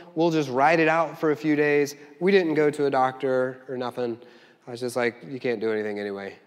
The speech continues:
He'll fight it." And s-, and so my philosophy was, if he has a fever, uh, you know, after five days, then we'll get it checked out. But usually it'll,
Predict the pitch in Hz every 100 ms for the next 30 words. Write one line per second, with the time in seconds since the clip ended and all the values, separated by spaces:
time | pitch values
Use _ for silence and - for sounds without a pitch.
0 | - 113 - 98 95 - - - - -
1 | 143 - 165 131 127 135 123 135 - -
2 | - - 143 156 170 170 151 143 135 151
3 | 147 135 127 123 123 - 127 131 123 127
4 | 123 120 120 117 120 120 117 110 107 -
5 | 110 110 98 104 98 95 - 101 101 98
6 | - 98 92 90 - - 127 165 160 120
7 | 110 104